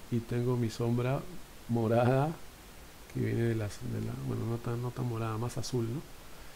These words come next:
Lo que ya había visto Leonardo, ¿no? Lo malo de los realistas, uno cuando ve sus pinturas,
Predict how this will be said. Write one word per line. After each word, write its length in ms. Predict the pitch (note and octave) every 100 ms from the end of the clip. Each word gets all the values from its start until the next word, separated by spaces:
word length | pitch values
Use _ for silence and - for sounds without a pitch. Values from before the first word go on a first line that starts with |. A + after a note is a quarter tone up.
| - - - -
Lo 60 |
que 140 | B2 B2
ya 80 | B2
había 180 | B2
visto 280 | A#2+ A#2+ C3+
Leonardo, 540 | B2+ A#2+ A#2+ A2+ A2 A2
¿no? 120 | C#3+ - - - - - - - - - - - - - - - - - - - -
Lo 80 | C3+
malo 240 | C3+ D3
de 80 | D3
los 140 | C#3
realistas, 800 | C3 C3+ D#3 E3 - F3 F3 - - - - - - - - - -
uno 140 | C3+ C3+
cuando 220 | C#3 C3
ve 80 | C3+
sus 140 | F3+
pinturas, 580 | - C3 C3+ D#3 E3+ F3+